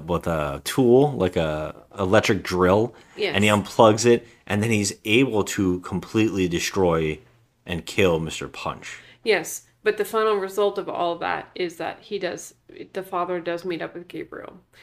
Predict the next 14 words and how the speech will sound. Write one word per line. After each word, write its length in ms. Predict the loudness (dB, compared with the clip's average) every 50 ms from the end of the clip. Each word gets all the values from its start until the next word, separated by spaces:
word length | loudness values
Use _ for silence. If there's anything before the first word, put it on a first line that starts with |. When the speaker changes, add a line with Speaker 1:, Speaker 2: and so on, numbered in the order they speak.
| -20 -20 _ _ -8
Speaker 2:
Now, 80 | -8
Gabriel 220 | -6 0 0 4 6
Speaker 1:
Gabriel 320 | 6 6 8 6 6 6 6
comes 160 | 4 4 4
after, 320 | 4 2 2 2 0 -4 -4
Gabriel 480 | -6 -8 -2 2 2 4 4 4 4 4
and 20 |
the 140 | 4 2 2
wife 320 | 4 4 4 4 2 -2
come 200 | -4 -2 0 0 0
in 120 | 0 -2
the 80 | -2 -4
room 220 | -4 -4 -4 -2
after, 320 | -4 -4 -4 -6 -8 -10